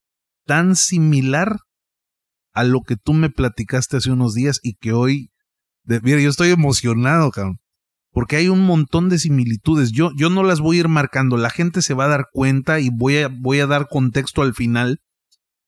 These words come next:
Pero Pachita no fue la única. No fue la única que tuvo, eh, estas, estos dones, como le llamaban.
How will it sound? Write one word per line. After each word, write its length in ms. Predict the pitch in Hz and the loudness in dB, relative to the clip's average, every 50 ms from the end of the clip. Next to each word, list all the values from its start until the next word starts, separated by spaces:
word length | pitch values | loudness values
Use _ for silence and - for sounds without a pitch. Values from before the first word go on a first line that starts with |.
| _ _ _ _ _ _ _ _ _ _ _ _ _ _ _ _ | _ _ _ _ _ _ _ _ _ _ _ _ _ _ _ _
Pero 220 | - 135 139 139 | -2 -2 -2 -2
Pachita 340 | 120 135 131 - 180 170 208 | -2 -4 -4 -2 -2 -2 0
no 140 | 196 190 180 | 0 0 0
fue 160 | 147 170 160 | 0 0 0
la 100 | 160 151 | 0 2
única. 560 | 135 127 147 190 180 147 - - 98 82 78 - _ _ _ _ _ _ _ _ _ _ _ _ _ _ _ _ _ _ _ | 2 2 2 2 2 0 -2 -4 -8 -10 -10 -14 _ _ _ _ _ _ _ _ _ _ _ _ _ _ _ _ _ _ _
No 200 | - 127 139 143 | -2 0 0 0
fue 140 | 131 156 160 | 0 0 2
la 80 | 156 | 2
única 300 | 156 160 165 165 - 160 131 | 2 2 2 0 0 -2 -4
que 100 | - 123 | -4 -6
tuvo, 640 | 104 - 143 135 139 147 143 131 123 120 110 - _ _ _ - | -4 0 0 2 2 2 2 2 0 0 -2 -6 _ _ _ -6
eh, 280 | - 117 120 117 101 - | -2 -2 0 -2 -2 -4
estas, 640 | - 117 120 120 - - - 151 139 135 - - - | -4 -2 -2 -2 -2 -2 -2 -2 0 0 -2 -2 -2
estos 480 | - 123 123 - - 143 135 135 120 113 | -2 -4 -4 -2 -2 -2 0 0 -2 -2
dones, 440 | 127 143 151 156 160 147 127 - | 0 0 2 2 2 2 0 0
como 280 | - - 110 110 110 107 | -2 -2 -2 0 0 0
le 120 | 101 98 | 0 -2
llamaban. 640 | 98 104 107 107 110 117 123 135 147 160 160 175 | -2 -2 -2 -2 -2 -2 0 0 0 0 -2 -2